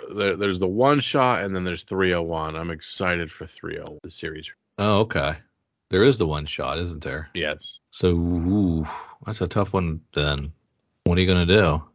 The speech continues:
Speaker 1: Yeah, this is really tough 'cause my favorite cover is the one in ten with Snake Eyes on the cover 'cause the answer to any question is Snake Eye. Um, I'm gonna go. I'm gonna take a flyer. I'm gonna go three oh one,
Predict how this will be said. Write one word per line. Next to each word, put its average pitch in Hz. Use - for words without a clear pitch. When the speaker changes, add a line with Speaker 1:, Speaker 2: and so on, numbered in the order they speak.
Speaker 1:
Yeah, 82
this 82
is 82
really 80
tough 76
'cause 85
my 82
favorite 85
cover 82
is 78
the 82
one 80
in 73
ten 82
with 73
Snake 98
Eyes 80
on 80
the 78
cover 80
'cause 82
the 85
answer 80
to -
any 92
question -
is -
Snake -
Eye. 76
Um, 80
I'm 92
gonna 92
go. 87
I'm 196
gonna 185
take 123
a 90
flyer. 76
I'm 87
gonna 90
go 87
three 147
oh 139
one, 87